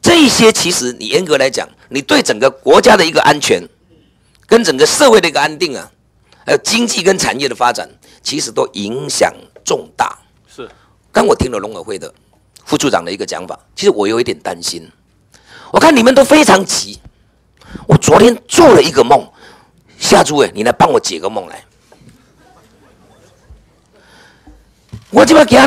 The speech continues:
Speaker 1: 大家一觉醒来以后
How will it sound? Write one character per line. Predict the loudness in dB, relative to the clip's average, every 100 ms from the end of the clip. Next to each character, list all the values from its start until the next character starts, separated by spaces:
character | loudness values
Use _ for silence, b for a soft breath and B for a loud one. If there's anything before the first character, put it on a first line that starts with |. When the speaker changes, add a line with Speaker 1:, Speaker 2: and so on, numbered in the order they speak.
| 4
Speaker 1:
大 | 4
家 | 4 2
一 | 0 0 0
觉 | 2 4 6 6 6 4 0
醒 | -4 -4 -4 0
来 | 0
以 | 0 0
后 | 0 0